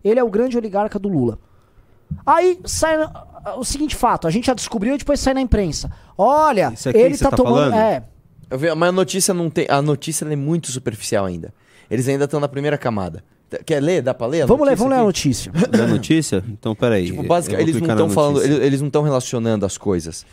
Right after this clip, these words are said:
Speaker 3: Eles tão falando só da doação dele.
Speaker 1: Vamos lá.
Speaker 3: Vai, meu.
Speaker 2: Calma, que, que às vezes tem
Speaker 3: Então, ó, vamos fazer uma previsão aqui. Mãe de Ná. Nos próximos, sei lá, nas próximas semanas, a imprensa vai começar, talvez,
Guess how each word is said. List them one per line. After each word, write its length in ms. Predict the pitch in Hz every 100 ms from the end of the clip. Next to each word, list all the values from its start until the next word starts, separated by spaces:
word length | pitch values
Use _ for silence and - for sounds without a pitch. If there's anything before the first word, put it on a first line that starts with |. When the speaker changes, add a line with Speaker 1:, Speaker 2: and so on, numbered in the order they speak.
| -
Speaker 3:
Eles 100 | 104
tão 100 | 139
falando 200 | 120 131
só 140 | - 143
da 80 | 147
doação 420 | 143 135 - 123
dele. 280 | 107 92 80 _ _ - - - _ _
Speaker 1:
Vamos 180 | 139 180
lá. 160 | 147 92 87 - _ _ - - -
Speaker 3:
Vai, 180 | 143
meu. 240 | 302 240 - 82 - -
Speaker 2:
Calma, 500 | - 117 403 440 151
que, 140 | - 120 113
que 100 | 110 233 208 196
às 100 | 120
vezes 160 | 120
tem 500 | - 131 131 127 117
Speaker 3:
Então, 120 | 156
ó, 160 | 214 127 - -
vamos 200 | 180 208
fazer 200 | 196 180
uma 120 | 185
previsão 480 | 180 170 165 143 156
aqui. 200 | 143 131
Mãe 180 | 143 175
de 140 | 160
Ná. 220 | 139 104 - _ _ _ _ _
Nos 160 | 131 -
próximos, 520 | 165 180 - 160 143
sei 180 | - 147
lá, 100 | 127
nas 200 | 120 -
próximas 360 | 151 170 160 -
semanas, 460 | 131 127 147 143
a 60 | 147
imprensa 340 | 147 127 139
vai 80 | 139
começar, 420 | 139 131 117 127
talvez, 640 | - 110 107 101 127 -